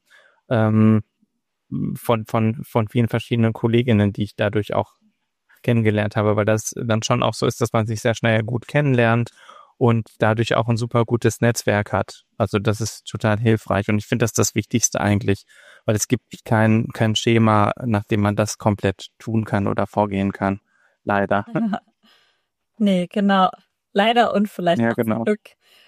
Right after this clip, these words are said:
Speaker 2: Ja, also genau, sich austauschen mit KollegInnen.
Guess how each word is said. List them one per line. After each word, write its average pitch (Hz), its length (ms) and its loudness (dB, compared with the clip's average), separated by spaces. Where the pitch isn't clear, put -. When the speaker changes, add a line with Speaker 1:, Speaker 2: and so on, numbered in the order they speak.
Speaker 2:
Ja, 196 380 2
also 202 460 2
genau, 190 280 2
sich - 380 -12
austauschen 214 680 0
mit 196 160 -4
KollegInnen. 202 840 0